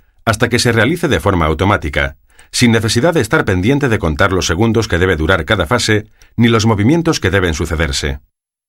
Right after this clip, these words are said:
La mente debe estar despreocupada de estos detalles para que sea más fácil relajarse. Una vez aprendida la técnica de respiración profunda, practique una vez al día el ejercicio de relajación hasta que no sea necesaria la grabación.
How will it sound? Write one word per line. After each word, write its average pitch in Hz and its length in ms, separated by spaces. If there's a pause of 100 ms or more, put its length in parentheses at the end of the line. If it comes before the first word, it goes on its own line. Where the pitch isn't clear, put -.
(320)
La 90 160
mente 110 300
debe 127 200
estar 135 260
despreocupada 113 760
de 117 100
estos 127 220
detalles 127 540 (140)
para 101 180
que 104 80
sea 147 220
más 135 260
fácil 104 320
relajarse. 76 680 (1400)
Una 156 200
vez 156 180
aprendida 95 500
la 87 120
técnica 95 420
de 82 80
respiración 78 540
profunda, 95 600 (380)
practique 131 460
una 156 180
vez 143 160
al 107 160
día 156 220
el 127 100
ejercicio 127 560
de 135 80
relajación 120 800
hasta 104 260
que 110 120
no 151 100
sea 147 220
necesaria 131 500
la 120 80
grabación. 87 680